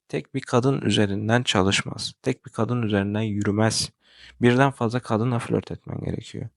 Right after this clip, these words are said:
Sepet yapacaksın borsadaki gibi. Yatırımını birden fazla hisseye yatıracaksın. Hangileri yükselirse onlarla devam edeceksin yatırım yapmaya. Bu da böyledir. Bir kadının yatırım yapıp yapmaya değmeyeceğini de bir kahveyle, bir date'le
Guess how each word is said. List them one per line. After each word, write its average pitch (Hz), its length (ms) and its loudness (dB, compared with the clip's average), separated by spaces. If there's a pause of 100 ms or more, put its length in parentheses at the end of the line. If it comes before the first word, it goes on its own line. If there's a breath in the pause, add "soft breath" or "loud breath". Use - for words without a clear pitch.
(520 loud breath)
Sepet - 480 2
yapacaksın 110 540 0
borsadaki 104 520 4
gibi. 131 260 -4 (340 loud breath)
Yatırımını 131 560 4
birden 131 280 4
fazla 131 440 0 (960)
hisseye 113 360 6
yatıracaksın. 92 680 0
Hangileri 127 500 4
yükselirse 110 500 0
onlarla 139 420 4
devam 95 280 0
edeceksin - 460 -8 (120)
yatırım 98 400 0
yapmaya. - 340 -10 (380)
Bu 127 80 -2
da 123 120 6
böyledir. 127 580 2 (460 soft breath)
Bir 160 100 4
kadının 131 440 4
yatırım 127 500 4
yapıp 127 400 0
yapmaya 123 520 2
değmeyeceğini 120 760 2
de 175 140 -4 (440 loud breath)
bir 196 100 0
kahveyle, 127 580 4
bir 131 120 2
date'le 139 520 2